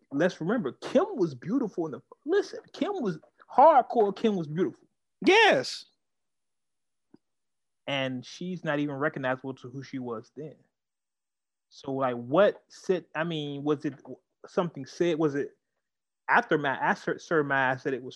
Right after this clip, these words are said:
Speaker 1: Faith, because if you look at Faith, she kind of resembles Faith now.
Speaker 2: I don't see that.
Speaker 1: I, that's what I see. 'Cause if, if you think, if she's with Big, and this is a whole other tangent, so Uncut Nation, I apologize.
Speaker 2: Hey, look, we, that's what we do.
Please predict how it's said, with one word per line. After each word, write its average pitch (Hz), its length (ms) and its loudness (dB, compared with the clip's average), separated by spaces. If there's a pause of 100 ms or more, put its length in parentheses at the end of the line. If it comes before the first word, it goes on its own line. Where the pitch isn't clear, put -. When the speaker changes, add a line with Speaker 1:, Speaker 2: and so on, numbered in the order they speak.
Speaker 1:
Faith, 175 260 -2
because 131 240 -10
if 120 80 -14
you 131 80 -6
look 160 200 -6
at - 140 -12
Faith, 170 280 -4
she - 80 -20
kind 156 240 -4
of 127 160 -6
resembles 123 380 -8
Faith 139 240 -4
now. 80 140 -18 (1200)
Speaker 2:
I 147 120 2
don't 127 180 0
see 131 160 -6
that. - 260 -8 (360)
Speaker 1:
I, 123 100 -8 (100)
that's - 240 -4
what 113 100 -4
I 110 120 -6
see. - 140 -20 (360)
'Cause 135 180 0 (100)
if, 147 220 -4
if 135 240 -14
you 151 140 -14
think, 190 260 2
if 139 100 -10
she's 233 240 -4
with 180 240 2
Big, 139 420 0
and 147 120 -4
this 175 140 0
is 143 100 -10
a - 20 -6
whole 143 260 0
other 131 140 -4
tangent, 127 380 -10
so 120 140 -10
Uncut 123 200 -10
Nation, 123 220 -12
I 104 60 -12
apologize. 110 640 -10 (120)
Speaker 2:
Hey, 190 160 4
look, 127 240 0
we, 175 140 2
that's 190 240 0
what 143 160 2
we 120 100 -4
do. 117 260 -4